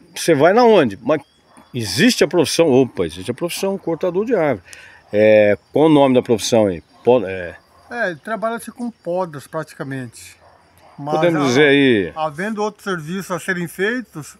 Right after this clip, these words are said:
Speaker 2: aí a pessoa passando o serviço a ser feito dentro do terreno, eu posso fazer em relação à árvore.
Speaker 1: Entendi.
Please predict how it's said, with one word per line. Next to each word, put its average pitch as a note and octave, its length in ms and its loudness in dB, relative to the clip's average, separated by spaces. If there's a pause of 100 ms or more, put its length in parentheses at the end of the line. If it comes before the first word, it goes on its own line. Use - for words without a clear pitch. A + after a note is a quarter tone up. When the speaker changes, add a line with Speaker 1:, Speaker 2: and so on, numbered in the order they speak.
(140)
Speaker 2:
aí E3 280 -8
a G#3+ 60 -10
pessoa F#3+ 800 -8 (1600)
passando E3 500 -8
o E3 40 -12
serviço E3 420 -10
a D#3 40 -12
ser D#3+ 200 -10
feito D#3+ 360 -10
dentro E3 320 -10
do D3+ 160 -14
terreno, F3 720 -12 (280)
eu D3 100 -16
posso D#3+ 300 -12
fazer F3+ 560 -10
em D#3 120 -10
relação D#3+ 520 -8
à D3+ 300 -4
árvore. A#2+ 300 -12 (580)
Speaker 1:
Entendi. F#2 400 -6